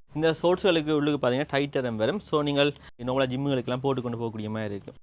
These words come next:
இதுல உள்ள ஜீன்ஸ் உங்களுக்கு ரேர் கலெக்ஷன்ஸ் தான். கூலி படத்துல நாகார்ஜுனா யூஸ் பண்ண ஜீன்ஸ் பாருங்க. இதுலயும் பாத்தீங்கன்னா உங்களுக்கு நிறைய கலெக்ஷன்ஸ் இருக்குது. உங்களுக்கு வேண்டிய கலர்ல பாத்தீங்கன்னா நீங்க வாங்கி கொண்டு போகக்கூடிய மாதிரி இருக்கும். எல்லாமே பாத்தீங்கன்னா ரேர் பீஸுகள் தான். நல்ல நல்ல கலர்ஸ்ல பாத்தீங்கன்னா உங்களுக்கு கொடுத்து கொண்டிருக்கீங்கன்னா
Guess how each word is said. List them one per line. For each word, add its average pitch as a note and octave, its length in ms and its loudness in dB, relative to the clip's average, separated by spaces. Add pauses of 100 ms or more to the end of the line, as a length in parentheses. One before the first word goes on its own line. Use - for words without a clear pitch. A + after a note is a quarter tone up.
இதுல E3 200 4
உள்ள F#3 140 8
ஜீன்ஸ் D3+ 260 0
உங்களுக்கு D3+ 260 2
ரேர் C#3 220 4
கலெக்ஷன்ஸ் A2+ 440 -6
தான். E3 220 0
கூலி G3+ 300 2
படத்துல C3+ 340 4 (220)
நாகார்ஜுனா C3+ 580 2 (220)
யூஸ் A#2+ 260 -4
பண்ண A2+ 200 -2
ஜீன்ஸ் A2+ 320 -4
பாருங்க. A2+ 360 0 (340)
இதுலயும் F3 340 4
பாத்தீங்கன்னா D3 300 4
உங்களுக்கு C3+ 360 2 (260)
நிறைய C#3+ 300 2 (120)
கலெக்ஷன்ஸ் B2+ 500 -2
இருக்குது. G#2 340 -4 (300)
உங்களுக்கு A#2+ 340 -2 (140)
வேண்டிய C#3+ 340 0
கலர்ல G#2+ 340 -6
பாத்தீங்கன்னா G#2+ 360 -4
நீங்க A#2 360 -2
வாங்கி A2+ 240 -4
கொண்டு A2 180 -6
போகக்கூடிய G#2+ 320 -8
மாதிரி G#2 200 -8
இருக்கும். A2+ 320 -8 (340)
எல்லாமே C3+ 260 2
பாத்தீங்கன்னா B2 400 2
ரேர் B2 340 4
பீஸுகள் G#2+ 460 -4
தான். C#3+ 100 0
நல்ல C3 180 -2
நல்ல A#2 180 0
கலர்ஸ்ல C3+ 400 -2
பாத்தீங்கன்னா A2 360 -4
உங்களுக்கு A2+ 220 -4
கொடுத்து A2+ 200 -6
கொண்டிருக்கீங்கன்னா G#2+ 480 -4